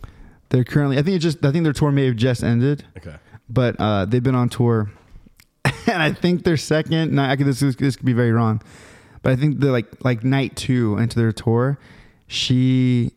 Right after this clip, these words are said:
Speaker 1: like, blew out her ankle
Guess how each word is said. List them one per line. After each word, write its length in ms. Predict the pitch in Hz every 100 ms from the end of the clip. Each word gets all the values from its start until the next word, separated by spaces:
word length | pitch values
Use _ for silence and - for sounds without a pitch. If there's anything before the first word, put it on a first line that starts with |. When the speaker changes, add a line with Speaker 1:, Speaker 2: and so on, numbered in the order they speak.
| - -
Speaker 1:
like, 500 | 117 101 - - - _ _ _ _ _ _ _ _ _ _ -
blew 280 | 131 131
out 120 | 120 110
her 60 |
ankle 420 | 104 107 - 78